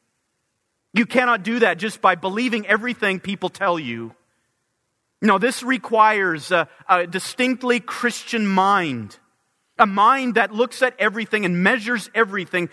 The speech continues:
according to the standard of God's word. It presupposes at the very beginning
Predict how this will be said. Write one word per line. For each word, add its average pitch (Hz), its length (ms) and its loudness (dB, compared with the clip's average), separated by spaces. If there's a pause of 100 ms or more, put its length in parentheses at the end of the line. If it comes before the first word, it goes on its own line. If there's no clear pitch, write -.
(140)
according 214 420 0
to 196 80 -12
the 175 120 -6
standard 220 420 0
of 175 140 -2
God's 180 240 2
word. 180 200 -2 (160)
It 214 200 0
presupposes 240 840 -2
at 180 120 0
the 180 80 -4
very 196 300 2
beginning 180 560 -2